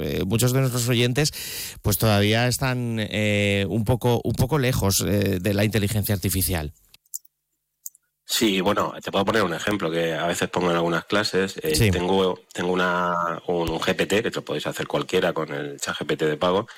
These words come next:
Speaker 1: Ujú.
Speaker 2: que le pu-, le haces una foto a, a la comida que vas a tomar en el momento y te hace un análisis de, de composición de, de calorías, de tipo de, de, bueno, si carbohidratos, proteínas, etcétera.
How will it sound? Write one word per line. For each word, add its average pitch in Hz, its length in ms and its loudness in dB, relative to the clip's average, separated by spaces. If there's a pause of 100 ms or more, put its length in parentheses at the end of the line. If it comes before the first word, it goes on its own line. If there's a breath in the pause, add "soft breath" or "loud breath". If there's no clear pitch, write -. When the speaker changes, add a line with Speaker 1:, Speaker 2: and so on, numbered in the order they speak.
(140 loud breath)
Speaker 1:
Ujú. 101 280 2
Speaker 2:
que 90 360 2
le 82 160 0
pu-, 92 140 -4
le 90 80 -2
haces 92 220 -2
una 90 160 2
foto 92 240 0
a, 87 500 0
a 82 140 -4
la 85 80 -2
comida 85 360 0
que 76 80 -4
vas 80 140 -4
a 85 60 -4
tomar 82 260 -2
en 82 60 2
el 82 80 0
momento 92 440 0
y 87 120 0
te - 80 -2
hace 85 160 -2
un 90 60 2
análisis 82 460 0
de, 69 380 -6 (180)
de 69 160 -10
composición - 640 -2
de, 131 300 -4
de - 180 -6
calorías, 85 720 0
de 73 100 -6
tipo 73 260 -8
de, 69 300 -4 (460 loud breath)
de, 76 140 -2
bueno, 76 180 -2
si - 100 -6
carbohidratos, 76 720 -2
proteínas, 82 580 -2
etcétera. 92 460 0